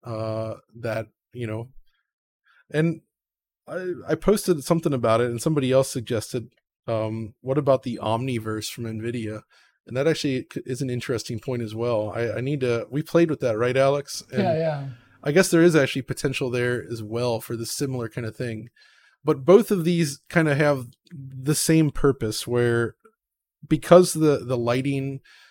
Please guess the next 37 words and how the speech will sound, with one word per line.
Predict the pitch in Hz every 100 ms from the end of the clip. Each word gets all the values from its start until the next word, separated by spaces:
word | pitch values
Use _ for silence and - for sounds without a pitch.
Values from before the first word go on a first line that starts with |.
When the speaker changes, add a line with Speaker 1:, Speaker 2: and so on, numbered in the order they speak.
| _ -
Speaker 1:
and | 131
material | 117 - 139 131 127
systems | - 139 - 135
are | 117
so | - - 135 135
advanced | 110 113 113 120 -
now, | 135 143 151 -
you | 127
can | 123 139
do | 120 127
so | - - 139
much, | 143 117 120 107 - - - _ _ _ _ -
uh, | 117 113
without, | 123 151 143 151
e-, | 131
you | 165
don't | 196 165
even | 135 120 123
need | 139 131
any | 117 117
advanced | 113 110 113 120 113 -
assets | 123 127 - 110 -
right | 113
now | 110 113
to | 113
make | 113 113
something | 131 113 120
that | 107
looks | 113 -
good. | 131 113 110 _ _ _ _ _ _
Uh, | -
so | - 135
you |
don't | 151 131
need, | 127 135
like, | 123 -
a, | 117